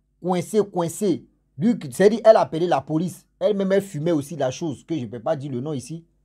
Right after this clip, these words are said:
Donc, c'est ça. Le gars, vraiment, il était, la femme était hantée. Ah, l'esprit, vraiment, pas possible. L'esprit, pas possible. Or, l'esprit, là, ça venait de sa famille.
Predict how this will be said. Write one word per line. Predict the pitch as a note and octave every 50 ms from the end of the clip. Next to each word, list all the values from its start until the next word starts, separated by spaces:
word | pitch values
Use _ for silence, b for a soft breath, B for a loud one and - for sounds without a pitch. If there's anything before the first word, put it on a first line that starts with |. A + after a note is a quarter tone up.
| _ _ _ _ _ _ _ _ _ _ _ _ -
Donc, | A#2+ F#3 G#3 A3+ G3 - -
c'est | - - E3+ D3
ça. | - - - B3 A3+ G3+ - - _ _ _ _ _ _ _ _ _ _ _
Le | - D3 D#3+ F3 E3+
gars, | C3+ A#2 G3+ G#3 F#3+
vraiment, | C3 B3 G#3 F#3 E3 F#3 F#3 F#3 -
il | E3 D#3 D3+
était, | D#3 D3 D3 - D3 C#3+
la | C3+ D3 C#3+
femme | C#3+ F#3+ F3+ E3+
était | D3 C#3+ D3 G3
hantée. | E3 C#3+ B2+ - - F3+ E3+ E3 - - _ _ _ _ _ _ _ _ _
Ah, | - - C#3+
l'esprit, | D#3 D#3 F#3+ G3 F#3+ G3 - - A#3 A#3+ A3
vraiment, | C#3+ A#2+ D3 D#3+ D#3+ F#3 F#3+ F#3
pas | F#3+ - -
possible. | D#3 - D#3+ D#3 D3+ - F#3 C#3 A#2+ - - - _ _ _ _ _ _ _ _ _ _ _ _ _ _ _ _ _ _ _ _ _ _ _ _ _ _ _ -
L'esprit, | A#2+ D3+ E3+ F3 E3+ - - - B3+ A#3
pas | - - A#3+
possible. | A3 - F3+ - E3+ - A3 F#3 C3+ C3+ G#2+ - - _ -
Or, | - - A3+
l'esprit, | G#3 F3 E3 D#3+ - - - G3+ G3
là, | F3 E3+ F3 - - _ _ _ _ _ _ _ _ _ _ _ _ _ _ _ _ _ _ _ _ _ _ _ _
ça | - - E3+ D#3+
venait | C3 G2+ E3 F3 G3 G#3
de | D3+ A#2 C#3
sa | - - C3
famille. | A#2 - C#3 C3+ D3 D#3+ F3+ -